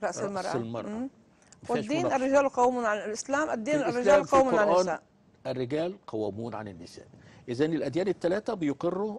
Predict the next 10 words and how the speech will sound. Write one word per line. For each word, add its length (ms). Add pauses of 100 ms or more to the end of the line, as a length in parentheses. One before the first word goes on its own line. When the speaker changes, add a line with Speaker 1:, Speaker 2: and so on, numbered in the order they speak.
(160)
Speaker 2:
إن 120
الراجل 420 (420)
فوق 240 (400)
والست 260 (180)
تحت، 180 (160)
أو 220
واحد 360 (100)
اتنين. 320 (540)
حلو 200
الكلام؟ 320